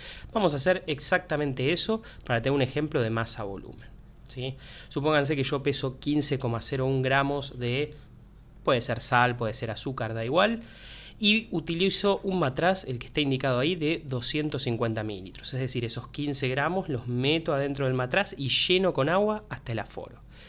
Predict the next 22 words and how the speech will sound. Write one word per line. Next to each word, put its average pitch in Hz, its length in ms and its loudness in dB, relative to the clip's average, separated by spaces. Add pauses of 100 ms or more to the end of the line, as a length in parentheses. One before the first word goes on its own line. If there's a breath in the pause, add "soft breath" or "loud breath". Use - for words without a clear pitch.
(580 loud breath)
¿Qué 208 80 2
voy 202 80 8
a 175 60 6
tener? 131 280 4
Bueno, 160 240 6
yo - 100 0
voy 185 80 6
a 175 40 6
tener 156 240 4
quince 180 340 2
coma 139 220 0
cero 160 240 0
uno 156 180 4
gramos 143 320 0
del 156 120 0
soluto 196 440 0
disueltos 180 680 2
en 165 240 2
exactamente 170 840 2
doscientos 143 520 0
cincuenta 123 460 -2
mililitros. 107 720 -6